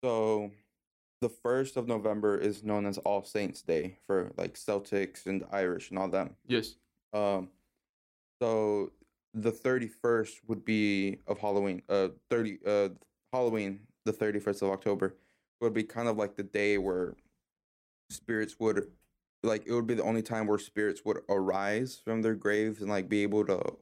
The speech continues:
Speaker 1: wander the real world.
Speaker 2: Okay.
Speaker 1: So people say that <clears throat> we, like,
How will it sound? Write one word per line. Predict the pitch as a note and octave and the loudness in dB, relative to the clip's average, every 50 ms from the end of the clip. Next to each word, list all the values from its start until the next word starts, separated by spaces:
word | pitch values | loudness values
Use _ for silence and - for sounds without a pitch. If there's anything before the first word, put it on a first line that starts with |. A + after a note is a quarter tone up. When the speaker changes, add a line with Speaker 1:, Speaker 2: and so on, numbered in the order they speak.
| _ _ _ _ _ _ _ _ _ _ _ _ - | _ _ _ _ _ _ _ _ _ _ _ _ -2
Speaker 1:
wander | A2 A2 G#2+ A2 A2 G#2+ G#2 G2+ | -2 0 0 0 0 2 0 0
the | F#2+ F#2 F#2+ F#2+ F#2 F2+ - - - _ _ _ _ _ _ _ _ - | 2 2 2 2 2 0 -2 -6 -14 _ _ _ _ _ _ _ _ -4
real | A#2+ B2+ B2+ B2 A2+ G2 | 0 2 2 2 2 0
world. | E2+ E2+ D2+ D2 C2+ A1+ A1 - - - | 0 -2 -2 -2 -2 -2 -4 -6 -4 -4
Speaker 2:
Okay. | A#2 A#2+ A#2 A2+ A2+ C#3 - - _ _ _ _ _ _ _ _ _ _ _ _ _ _ _ _ _ - | -2 0 0 0 -2 -4 -6 -10 _ _ _ _ _ _ _ _ _ _ _ _ _ _ _ _ _ -2
Speaker 1:
So | A2+ G#2+ G#2 G#2 G2 | 0 0 2 0 -2
people | G2+ - - B2+ B2 - A#2 | -4 -4 -4 -2 -2 -2 -4
say | - - - A#2 A2 G#2+ | -4 -2 0 0 0 2
that | G2+ G#2+ G#2 G2+ G2 - - _ _ _ _ _ _ - - - _ _ _ _ - | 2 2 0 0 0 -4 -8 _ _ _ _ _ _ -20 -20 -20 _ _ _ _ 0
<clears throat> | D#3+ C3 A2+ G#2 F#2 - - _ | 2 2 2 2 -2 -4 -8 _
we, | - G#2+ A2+ A#2+ B2 B2 A#2+ A#2 A2 G#2 F#2 - - - _ _ _ _ - G#2+ G2 - - - - | -8 -4 -2 0 2 2 2 0 0 0 -2 -2 -4 -8 _ _ _ _ -4 -4 -4 -4 -8 -6 -2
like, | - F#2 F2 - | -2 -2 -2 -2